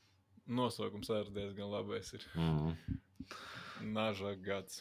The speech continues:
Speaker 2: Jā, jā. Tad, ā, nu, no pašmai mūzikas mums vēl šomēnes iznāca, ā, grupai Saturn's Husk jaunais albums The Conduit.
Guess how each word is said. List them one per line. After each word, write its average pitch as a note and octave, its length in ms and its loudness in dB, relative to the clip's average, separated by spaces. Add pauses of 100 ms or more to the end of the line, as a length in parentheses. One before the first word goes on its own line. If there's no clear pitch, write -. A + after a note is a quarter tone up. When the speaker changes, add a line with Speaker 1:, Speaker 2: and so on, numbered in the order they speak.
Speaker 2:
Jā, D#2 280 6 (160)
jā. D2 240 -2 (920)
Tad, D#2 280 4
ā, D2+ 500 8 (420)
nu, E2 200 4 (100)
no D#2 240 6
pašmai E2+ 480 4
mūzikas E2 580 4
mums D#2 280 -2
vēl D2 240 4 (400)
šomēnes D2 580 0
iznāca, D#2 580 4
ā, D2 220 0
grupai D#2+ 480 6
Saturn's D#2 600 6
Husk - 520 6 (640)
jaunais D#2+ 460 6
albums D#2+ 540 6 (160)
The D#2 240 2
Conduit. E2+ 580 8